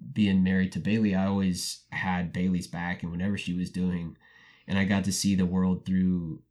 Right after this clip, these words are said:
her lens a little bit, but now I get to see the world through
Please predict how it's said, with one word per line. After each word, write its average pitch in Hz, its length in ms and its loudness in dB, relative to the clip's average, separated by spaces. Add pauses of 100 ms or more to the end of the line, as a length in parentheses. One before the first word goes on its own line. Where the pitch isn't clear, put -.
(140)
her 107 280 0
lens 95 400 2
a 87 60 -4
little 101 240 0
bit, 92 240 -2
but 95 80 -2
now 98 140 0
I 107 80 0
get 101 160 -2
to - 60 -10
see - 160 -4
the 95 100 0
world 95 360 -2
through 90 460 -4